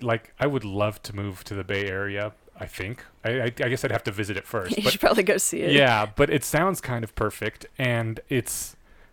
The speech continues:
Speaker 1: I love group homes and stuff, but I'm really reluctant to leave Denver, and I'm also, yeah, not sure about the whole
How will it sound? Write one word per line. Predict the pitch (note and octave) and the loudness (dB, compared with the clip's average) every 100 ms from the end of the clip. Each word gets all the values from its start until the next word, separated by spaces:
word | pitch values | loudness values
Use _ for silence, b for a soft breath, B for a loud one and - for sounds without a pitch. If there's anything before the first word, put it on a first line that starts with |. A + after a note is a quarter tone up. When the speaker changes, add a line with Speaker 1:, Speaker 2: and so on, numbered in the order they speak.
| b | b
Speaker 1:
I | B2+ | 2
love | A#2+ C3+ D#3 | 4 6 6
group | - C#3+ F#3 | 4 0 2
homes | A#2 G2+ | -2 -2
and | G#2 F#2+ | -4 -4
stuff, | G2+ G2+ - | -2 -4 -2
but | A#2+ | -2
I'm | A2 C3+ | 0 4
really | E3 B2 | 4 4
reluctant | A#2+ C3 - A#2 | 2 2 0 -6
to | A#2 | -4
leave | A2+ | -2
Denver, | A#2 A2+ G2+ G2 | 0 0 -2 -4
and | G2+ | -2
I'm | A2 A2+ | -2 0
also, | A#2 - A2 | 0 2 0
yeah, | G#2+ A2 G#2 | 2 0 0
not | G2 - | -2 -2
sure | A#2+ | -2
about | G#2 G#2+ | 0 0
the | - | -2
whole | - G#2+ G#2 G2 | -2 0 0 -2